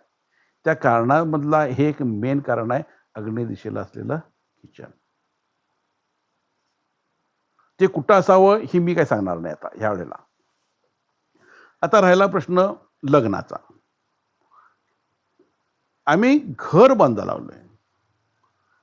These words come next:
रिटायर झाल्यानंतर घर बांधलं जातंय, घर कडे गावाच्या बाहेर येता की नाही प्लॉट आहेत,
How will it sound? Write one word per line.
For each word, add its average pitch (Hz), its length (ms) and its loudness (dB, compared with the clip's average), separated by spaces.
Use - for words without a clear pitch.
रिटायर 170 300 4
झाल्यानंतर 180 420 4
घर 165 260 4
बांधलं 170 400 2
जातंय, 175 380 2
घर 143 300 0
कडे 160 520 -4
गावाच्या 151 440 2
बाहेर 147 240 0
येता 160 200 -2
की 160 60 -4
नाही 160 120 -2
प्लॉट 156 300 0
आहेत, 151 260 2